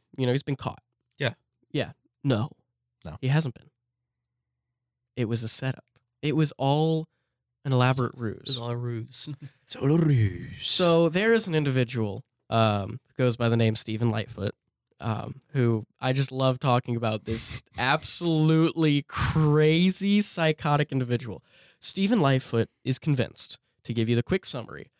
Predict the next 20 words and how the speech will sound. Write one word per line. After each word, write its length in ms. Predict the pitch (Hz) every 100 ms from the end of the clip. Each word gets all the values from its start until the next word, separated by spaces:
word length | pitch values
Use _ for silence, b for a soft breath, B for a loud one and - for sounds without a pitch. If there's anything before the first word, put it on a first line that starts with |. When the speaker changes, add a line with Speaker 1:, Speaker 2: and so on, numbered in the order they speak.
| _ _ _ _ _ _
Speaker 1:
Stephen 360 | - - 165 202
Lightfoot 420 | 175 160 165 165
is 120 | 156 -
convinced 500 | 170 135 123 123 -
that 80 |
John 340 | - 131 123 147
Lennon 300 | 139 131 123
was 120 | 123 -
actually 560 | 143 196 - 233 233
assassinated 720 | 220 - 156 147 - 143 139
by 120 | 135 123
Stephen 440 | - 127 127 151
King 320 | - 104 92 - _ _ _ B B B
in 120 | 139
an 100 | 139
elaborate 600 | 123 117 131 175 196 -
plot 420 | - 156 143 151
with 280 | 127 127 - -
Ronald 560 | 139 131 147 180 160
Reagan 560 | 147 147 151 160 165